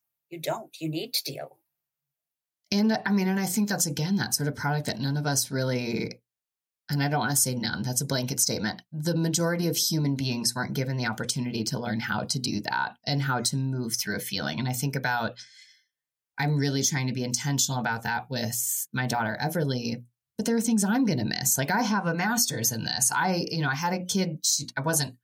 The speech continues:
Speaker 2: I was thirty-two when she was born. And so for a lot of my friends that had kids when they were in their early twenties, I'm a very different person than I am
Speaker 1: Oh,
Speaker 2: th-,
Speaker 1: yeah.
Speaker 2: now than then. So when I think about all these skills, all these tools, all these resources, I have a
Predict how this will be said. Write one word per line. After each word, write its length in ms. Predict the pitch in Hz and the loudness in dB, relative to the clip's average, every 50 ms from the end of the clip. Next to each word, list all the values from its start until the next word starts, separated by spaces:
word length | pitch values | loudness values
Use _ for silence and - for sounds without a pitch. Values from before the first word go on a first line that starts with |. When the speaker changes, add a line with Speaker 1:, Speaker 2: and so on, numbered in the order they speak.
| _ _ _ _ _ _ _ | _ _ _ _ _ _ _
Speaker 2:
I 60 | - 147 | 0 2
was 160 | 151 - - | 2 2 2
thirty-two 640 | - 180 180 180 175 160 160 - - 170 156 143 127 | 0 0 0 0 0 0 2 2 2 2 2 4 4
when 100 | 127 123 | 2 2
she 160 | - - 131 | 2 2 2
was 180 | 123 135 123 | 2 0 0
born. 380 | - - 151 151 127 87 87 - | 0 2 2 2 2 0 -2 -2
And 160 | - - 147 | -2 0 2
so 380 | - - 139 135 131 127 131 - | 2 2 2 2 0 0 -2 -2
for 160 | - - 156 | -2 0 0
a 60 | 147 123 | 0 2
lot 180 | 117 123 175 | 2 2 2
of 80 | 247 233 | 4 2
my 140 | 190 131 123 | 2 2 0
friends 300 | - 117 117 120 131 131 | -2 -2 -2 0 0 0
that 100 | 143 - | 0 0
had 200 | 135 131 123 123 | -2 -2 -2 -2
kids 400 | - - 127 123 123 127 - - | -2 -2 0 0 2 0 0 2
when 200 | 143 135 127 123 | 2 0 0 0
they 120 | 131 123 | 0 -2
were 120 | 123 127 | -2 -2
in 100 | 131 123 | -2 -2
their 140 | 127 127 123 - | -2 -4 -2 -2
early 300 | 127 127 131 131 127 123 | -2 -2 0 0 -2 -2
twenties, 440 | - - 202 214 180 135 120 117 - - | 0 2 2 4 4 4 2 0 0 0
I'm 160 | - 240 277 | 2 2 2
a 140 | 254 160 135 | 2 2 0
very 380 | 131 135 156 170 165 165 165 160 | -2 0 0 0 0 0 0 0
different 320 | 165 160 - 165 165 160 | -2 -2 0 -2 0 0
person 320 | 226 262 277 - - 143 | 0 2 2 2 2 2
than 160 | 123 123 120 120 | 2 0 0 0
I 80 | 120 | -2
am 500 | - 90 82 85 90 90 101 107 110 - - _ _ _ _ - 165 | -2 -2 -4 -4 -2 -2 -2 -2 -2 -6 -12 _ _ _ _ -12 -8
Speaker 1:
Oh, 80 | - | -4
Speaker 2:
th-, 140 | 311 302 - | -4 -2 -2
Speaker 1:
yeah. 80 | 339 359 | 0 0
Speaker 2:
now 300 | - 151 180 196 165 123 | 0 2 2 2 0 0
than 180 | 117 131 127 131 | 0 0 0 2
then. 420 | 165 226 247 - - - - - - - - - - - - | 2 2 2 0 0 -2 -6 -8 -10 -12 -12 -12 -14 -6 -2
So 120 | - - 214 | 0 2 4
when 120 | 208 208 | 4 4
I 80 | 202 190 | 4 2
think 240 | 185 233 226 226 | 2 2 2 2
about 180 | 277 190 180 151 | 2 0 2 2
all 140 | 143 139 139 | 2 0 0
these 200 | 139 143 135 - | 0 2 2 2
skills, 440 | - - 185 180 143 135 131 127 - | 2 2 0 0 2 2 2 2 0
all 120 | 113 127 | 0 0
these 140 | 135 143 139 | 0 0 0
tools, 400 | - - - 208 180 165 143 143 | 0 0 0 0 2 2 2 0
all 80 | 135 | 0
these 240 | 131 131 135 - - | -2 -2 -4 -4 -2
resources, 640 | 190 190 180 - 143 135 135 - - - - - 120 | 0 0 0 2 0 0 -2 -2 -4 -2 -2 -2 -2
I 40 | 117 | 0
have 260 | - 127 127 131 135 | -2 -2 -2 0 0
a 240 | 139 139 139 139 | 0 0 0 -2